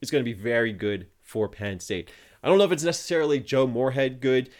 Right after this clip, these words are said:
uh, because Joe Moorhead was a guy that really needed to rethink how this Penn State offense was going to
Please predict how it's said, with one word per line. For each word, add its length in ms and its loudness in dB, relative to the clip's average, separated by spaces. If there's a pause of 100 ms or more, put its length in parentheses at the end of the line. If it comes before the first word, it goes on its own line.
(140)
uh, 220 0
because 400 -2
Joe 160 2
Moorhead 400 0
was 180 -2
a 60 -8
guy 260 0
that 240 -2 (260)
really 720 0 (120)
needed 340 -4
to 400 -6 (300)
rethink 760 -4
how 140 0
this 140 -2
Penn 200 -10
State 180 -2
offense 340 -2
was 100 -10
going 300 -6 (100)
to 420 -6